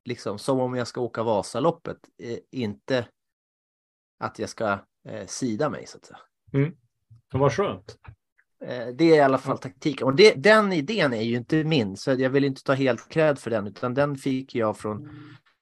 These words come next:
Speaker 1: vad var det, avsnitt femton som vi hade med Stefan Thomsson, landslagstränaren, innan han for till O S. Eh, februari, eh, när han,
Speaker 2: Mm.
Speaker 1: när vi pratade med honom och frågade om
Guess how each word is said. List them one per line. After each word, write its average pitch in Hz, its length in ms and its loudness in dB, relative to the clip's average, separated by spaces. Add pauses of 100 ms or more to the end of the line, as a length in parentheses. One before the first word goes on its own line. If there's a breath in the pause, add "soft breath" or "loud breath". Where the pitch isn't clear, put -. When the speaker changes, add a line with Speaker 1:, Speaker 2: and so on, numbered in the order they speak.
(800 loud breath)
Speaker 1:
vad 113 120 -14
var 110 120 -6
det, 95 80 -8
avsnitt - 1160 -6 (460)
femton 117 800 0
som 151 200 -10
vi 139 60 -2
hade 120 240 0
med 117 340 -4
Stefan 131 440 -4
Thomsson, 165 580 -4
landslagstränaren, 120 880 -2
innan 113 280 -6
han 113 120 -2
for 113 220 -8
till 98 340 -6
O 131 240 -4
S. - 280 -2 (1400)
Eh, 113 200 -10
februari, 135 760 0 (380)
eh, - 260 -18
när 127 100 -10
han, 131 200 4
Speaker 2:
Mm. 131 280 -8
Speaker 1:
när 131 140 -6
vi 120 200 -4 (180)
pratade 127 320 -2
med 135 80 0
honom 139 360 0
och 135 100 -2
frågade 117 400 0
om 110 280 -2